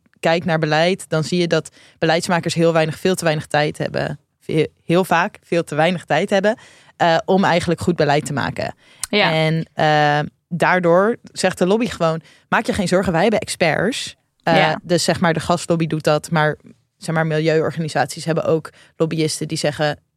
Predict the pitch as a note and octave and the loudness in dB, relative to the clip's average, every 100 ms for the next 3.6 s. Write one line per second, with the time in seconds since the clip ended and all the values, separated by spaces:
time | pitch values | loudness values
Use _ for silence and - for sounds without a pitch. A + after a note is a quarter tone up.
0 | _ E3+ F3 D#3+ E3+ F3 D#3+ D#3+ D#3+ - | _ -2 0 2 2 2 2 0 0 0
1 | D#3+ F3+ - C#3+ - D3+ G#2 - D#3+ D3+ | 0 0 -2 -4 -4 -4 -4 -4 -2 -2
2 | E3+ D3+ - C3+ - D3 D3 F3 F3 E3+ | -2 -4 -4 -4 -2 -6 -2 2 2 0
3 | D3 D3 - C3+ C3 | -2 -4 -2 0 -2